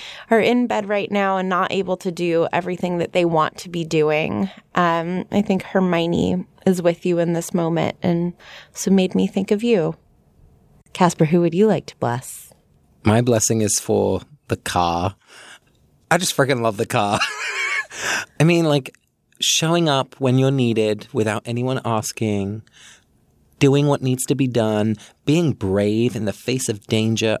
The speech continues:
Speaker 2: Oh my gosh, this car is amazing. And being willing to do something good without any credit, like, earning any sort of reward from it.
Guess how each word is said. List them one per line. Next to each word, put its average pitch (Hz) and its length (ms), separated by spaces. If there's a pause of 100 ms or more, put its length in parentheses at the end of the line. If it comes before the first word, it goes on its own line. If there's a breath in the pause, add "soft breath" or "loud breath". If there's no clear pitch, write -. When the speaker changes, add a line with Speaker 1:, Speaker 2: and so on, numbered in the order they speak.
(160)
Speaker 2:
Oh 160 100
my 151 140
gosh, 113 320
this - 140
car 117 180
is 113 120
amazing. 107 460 (280 loud breath)
And 160 340 (320 soft breath)
being 143 320
willing 143 340
to 151 120
do 123 200
something 117 340
good 120 260
without 110 300 (120)
any 117 480 (160)
credit, 98 540
like, 95 200
earning 110 320
any 120 260
sort 123 240
of 104 180
reward 98 420
from 92 220
it. 85 240